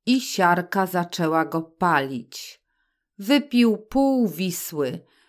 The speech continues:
aby ugasić pragnienie, i pękł. Do dzisiaj nad brzegiem Wisły, pod Wawelem, można oglądać smoczą jamę i smoka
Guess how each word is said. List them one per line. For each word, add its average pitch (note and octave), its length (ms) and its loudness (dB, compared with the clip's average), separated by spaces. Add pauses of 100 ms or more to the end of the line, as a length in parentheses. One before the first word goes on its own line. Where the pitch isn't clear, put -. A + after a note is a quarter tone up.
(140)
aby F3+ 360 2
ugasić F3 680 -2
pragnienie, G#3+ 960 4
i F3+ 400 -6 (260)
pękł. D3 720 -2 (1160)
Do A3 220 4
dzisiaj E3 680 -2 (340)
nad F#3 240 0
brzegiem E3 560 -2
Wisły, A3 680 -4 (300)
pod F#3 220 2
Wawelem, G#3 760 2 (460)
można D4 680 2
oglądać G3 800 0
smoczą G#3 640 0
jamę D#3+ 560 -2 (580)
i D#4+ 140 4
smoka D4 920 0